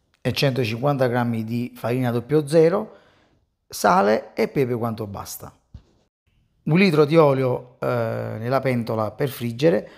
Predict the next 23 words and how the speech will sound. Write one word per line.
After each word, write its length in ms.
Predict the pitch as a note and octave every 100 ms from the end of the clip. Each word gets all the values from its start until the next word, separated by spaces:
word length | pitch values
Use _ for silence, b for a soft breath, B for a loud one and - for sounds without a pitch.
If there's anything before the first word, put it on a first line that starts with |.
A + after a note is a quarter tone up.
| B
ovviamente 440 | A2+ C3 B2 A2+
deve 140 | A2+ A2+
essere 300 | A2 - A2
abbondante 560 | A#2 B2+ A2+ G2 -
l'olio. 240 | E3 C3 C#3 _ _ _ -
La 100 | - B B B B
prima 240 | F#3+ A3
cosa 160 | G3 E3
che 60 |
andiamo 200 | E3 F#3
a 60 | A#3
fare 460 | C3+ C3 - -
è 280 | - A#2+ - b b b b
la 120 | A#2+
besciamella. 800 | A#2 B2 D3 C3+ B2+ D3 - - _ _ _ _ _ _ _ _ _ _ _ _ _ _ _ _ _ _ _ _
Andiamo 200 | A2+ A2+
a 40 | A2+
mettere 340 | A#2+ B2 A2+
il 80 | G#2+
burro 560 | A#2+ C3 A2+ A2+ G#2 B B B B
a 100 | -
fiamma 480 | G#2 C#3+ C3 A#2+ A2
bassa 680 | A2 B2 G#2+ - - G2